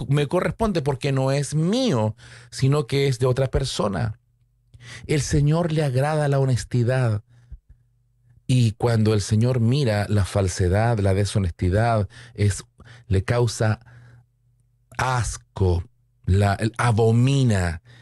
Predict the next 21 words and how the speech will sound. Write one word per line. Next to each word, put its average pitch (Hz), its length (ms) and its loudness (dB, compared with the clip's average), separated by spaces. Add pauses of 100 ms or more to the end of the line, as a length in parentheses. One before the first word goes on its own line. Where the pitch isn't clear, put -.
(400)
Y 113 100 2
dice 123 320 0
que 110 420 -2
la 104 320 2
pesa 139 500 -2
cabal, 107 720 0
exacta, - 800 -4
la 117 160 0
que - 140 -4
es - 80 -10
correcta, 117 680 -2 (280)
al 113 160 0
Señor 127 580 0
le 107 240 2
agrada. 107 560 0
Dios 156 400 0
condena 139 800 -2 (160)
con 135 280 -2
todo 147 460 0 (200)
la 123 200 0
deshonestidad. 113 840 -2